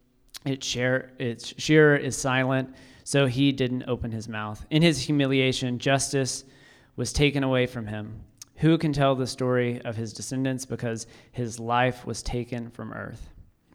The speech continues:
The eunuch asked Philip, "Tell me about whom does the prophet say this?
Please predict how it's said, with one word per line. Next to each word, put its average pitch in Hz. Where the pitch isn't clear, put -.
The 139
eunuch 147
asked 135
Philip, 131
"Tell 165
me 214
about 151
whom 147
does 127
the 123
prophet 123
say 117
this? 110